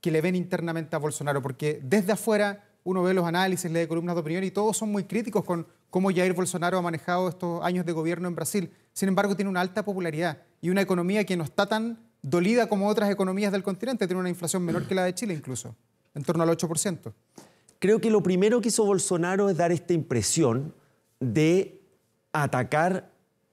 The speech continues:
Speaker 2: la corrupción o la red de corrupción que está bastante instalada en Brasil y que lo vimos especialmente con el Partido de los Trabajadores, el caso Lavallato, y que después terminó en Odebrecht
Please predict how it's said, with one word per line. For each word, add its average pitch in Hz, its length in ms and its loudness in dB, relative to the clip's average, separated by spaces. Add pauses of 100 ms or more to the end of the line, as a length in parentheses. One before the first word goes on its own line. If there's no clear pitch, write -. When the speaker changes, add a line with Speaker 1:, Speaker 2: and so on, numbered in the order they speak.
(140)
Speaker 2:
la 120 240 0
corrupción 110 500 -2
o 147 40 0
la 117 140 0
red 123 160 2
de 135 140 0
corrupción 117 440 -2
que 110 100 -6
está 120 300 -2
bastante 117 440 -2
instalada 117 520 0
en 107 160 0
Brasil 107 360 0
y 113 60 2
que 107 100 -2
lo 101 100 -2
vimos 117 420 0
especialmente 127 800 0
con 131 260 0 (440)
el 139 160 2
Partido 120 300 0
de - 20 2
los 120 120 -2
Trabajadores, 120 640 2
el 104 100 0
caso 117 280 0
Lavallato, 113 560 0
y 117 40 0
que 110 100 0
después 117 280 -4
terminó 110 340 0
en 110 80 0
Odebrecht 110 580 2